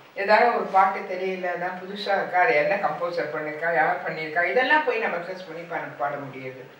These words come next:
இன்னும் கொஞ்சம் டிவோட்டடா கத்துக்கலாங்கிறது என்னோட அபிப்பிராயம். ஸ்டூடெண்ட்ஸ் வந்து ஒரு டெடிகேட்டடா இருந்தா சௌரியம். அதனால அவ கத்து கொடுக்கறதும் அப்படிதான். அவங்க அந்த, அந்த, அப்போ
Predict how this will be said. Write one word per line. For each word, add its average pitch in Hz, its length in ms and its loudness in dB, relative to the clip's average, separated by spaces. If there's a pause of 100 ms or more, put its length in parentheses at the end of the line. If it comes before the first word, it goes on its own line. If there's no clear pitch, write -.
(480)
இன்னும் 370 360 -2
கொஞ்சம் 294 420 0
டிவோட்டடா 269 600 6
கத்துக்கலாங்கிறது 190 880 0
என்னோட 135 200 -8
அபிப்பிராயம். 139 460 -12 (600)
ஸ்டூடெண்ட்ஸ் 285 500 0
வந்து 202 500 -2 (340)
ஒரு 190 180 -12
டெடிகேட்டடா 269 640 4 (140)
இருந்தா 190 280 4 (760)
சௌரியம். 151 400 -8 (1300)
அதனால 302 380 6 (160)
அவ 262 140 10 (120)
கத்து 240 240 4
கொடுக்கறதும் 294 580 0
அப்படிதான். 240 400 0
அவங்க 175 220 -6 (360)
அந்த, 190 140 -4 (100)
அந்த, 180 180 0
அப்போ 220 140 -6